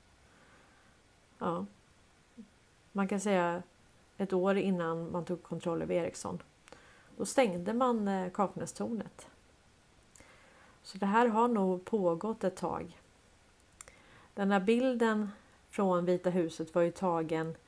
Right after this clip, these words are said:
i mars tjugohundraarton. Och sen stänger alltså Kaknästornet. Så att, eh, vi får se vilken betydelse det har, men, eh, mm.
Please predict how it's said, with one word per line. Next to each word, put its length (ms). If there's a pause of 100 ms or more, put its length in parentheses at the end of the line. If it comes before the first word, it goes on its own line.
(320)
i 100
mars 420
tjugohundraarton. 840 (1700)
Och 360
sen 280
stänger 400
alltså 200
Kaknästornet. 1040 (160)
Så 140
att, 300
eh, 220 (1800)
vi 100
får 120
se 260
vilken 280
betydelse 600
det 120
har, 340
men, 300
eh, 180 (1400)
mm. 360